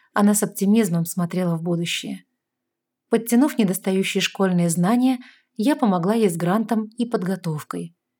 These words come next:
И уже этой осенью Замира должна была вернуться к учебе в одной из тунисских школ для девочек. Глядя на таких детей, как она,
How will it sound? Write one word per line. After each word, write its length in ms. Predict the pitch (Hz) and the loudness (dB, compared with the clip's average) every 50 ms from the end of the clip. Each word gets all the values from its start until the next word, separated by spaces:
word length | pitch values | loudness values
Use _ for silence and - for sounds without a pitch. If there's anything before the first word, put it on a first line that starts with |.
| _ _ _ _ | _ _ _ _
И 100 | 208 196 | 0 0
уже 240 | 185 180 180 165 180 | 2 2 0 0 0
этой 240 | 175 170 170 170 160 | 0 -2 -2 -4 -4
осенью 680 | 156 160 196 208 208 - 175 175 180 180 180 170 - _ _ _ _ _ _ _ | 0 0 0 0 0 -4 -6 -8 -8 -8 -10 -12 -14 _ _ _ _ _ _ _
Замира 420 | 208 196 214 214 214 220 214 202 | -2 0 2 2 2 0 0 0
должна 380 | 180 170 190 185 180 - 190 185 | 0 0 -2 -2 -2 -2 -2 -2
была 160 | 175 185 185 | 0 -2 -2
вернуться 380 | 175 180 175 175 180 180 - 196 | 0 0 0 -2 -2 -4 -6 -6
к 80 | - | -6
учебе 360 | - 170 - - 208 190 190 170 | -6 -4 -2 -2 0 0 0 -2
в 60 | 175 | -2
одной 260 | 170 170 185 190 190 | -2 -2 -2 -2 -4
из 100 | 180 185 | -4 -6
тунисских 460 | - 185 170 175 170 170 - 185 170 | -4 -2 -2 -2 -2 -4 -8 -10 -10
школ 280 | - - - 190 185 180 | -10 -8 -6 -4 -4 -4
для 180 | 165 165 170 | -2 -4 -4
девочек. 580 | 160 170 175 180 190 185 - - 202 - - - _ _ _ _ _ _ _ _ _ _ _ _ _ _ _ _ _ _ _ _ _ _ _ _ _ _ _ _ _ _ | -4 -4 -6 -8 -8 -10 -10 -12 -12 -14 -18 -20 _ _ _ _ _ _ _ _ _ _ _ _ _ _ _ _ _ _ _ _ _ _ _ _ _ _ _ _ _ _
Глядя 340 | - 202 214 240 262 233 240 | -2 0 2 2 4 4 4
на 140 | 226 233 220 | 2 2 2
таких 320 | 220 214 214 - 233 214 | 0 0 2 2 2 4
детей, 360 | 185 196 208 208 - - 233 220 | 4 2 2 2 2 0 0 0
как 220 | - 208 196 - | 0 -2 0 2
она, 320 | 202 202 214 240 247 240 | 2 4 4 2 0 -2